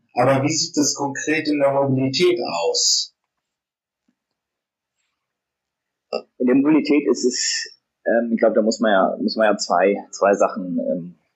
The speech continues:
Speaker 2: also ich versuch, ich bin Betriebswirt, versuche immer für mich so ein bisschen mit Angebot und
Speaker 1: Ja.
Speaker 2: Nachfrage runterzubrechen. Also die Angebot ist das, Leute wollen von A nach B, A nach B. Das ist, das ist diese Nachfrage, die es gibt. Und das Angebot, was da ist,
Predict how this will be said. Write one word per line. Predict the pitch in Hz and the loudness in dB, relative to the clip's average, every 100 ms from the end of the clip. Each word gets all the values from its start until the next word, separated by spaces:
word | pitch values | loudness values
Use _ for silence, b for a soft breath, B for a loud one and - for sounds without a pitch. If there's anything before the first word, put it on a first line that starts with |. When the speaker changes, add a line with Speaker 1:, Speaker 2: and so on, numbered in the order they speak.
| _ | _
Speaker 2:
also | - 98 | 0 2
ich | 98 - - - | 2 0 -8 -4
versuch, | 104 95 | 0 0
ich | 113 | 2
bin | 123 98 - | 2 0 -4
Betriebswirt, | 107 - 147 143 127 110 | -2 2 2 2 0 2
versuche | 110 120 113 | 0 0 0
immer | 95 | 0
für | 98 | 0
mich | 104 101 | -4 -2
so | |
ein | 98 | -2
bisschen | 98 101 | 0 0
mit | 95 | 0
Angebot | 80 104 101 92 | 2 0 2 0
und | 87 | 4
Speaker 1:
Ja. | 113 95 | 4 4
Speaker 2:
Nachfrage | 101 - 82 80 | 2 0 0 0
runterzubrechen. | 82 82 73 - 80 76 - 85 | -4 -4 -6 -2 -2 -2 -2 0
Also | 87 | 0
die | 85 - B B B B - | -2 -6 B B B B -2
Angebot | 104 120 110 110 | 2 4 6 4
ist | 107 - | 4 2
das, | 98 98 - - - _ _ _ _ | 0 0 -4 -6 -10 _ _ _ _
Leute | - 92 101 98 | 0 4 4 2
wollen | 90 92 | 0 -2
von | - 90 | -4 -2
A | 82 | 0
nach | 85 82 | 0 -2
B, | - 80 | -2 -2
A | 69 | -2
nach | 80 80 | -2 0
B. | 85 - | 0 0
Das | - - | -2 -2
ist, | 82 - - | -4 -4 0
das | 95 | -2
ist | 90 - | -2 -2
diese | 87 | -2
Nachfrage, | 80 87 101 - 82 | 2 0 2 -2 -2
die | - | -4
es | - | 0
gibt. | - - | -2 -2
Und | - | -8
das | 82 | -2
Angebot, | - 107 95 95 92 _ | 2 4 4 2 0 _
was | - 90 | -2 0
da | 98 98 98 | 2 2 2
ist, | - - - | -2 -8 -12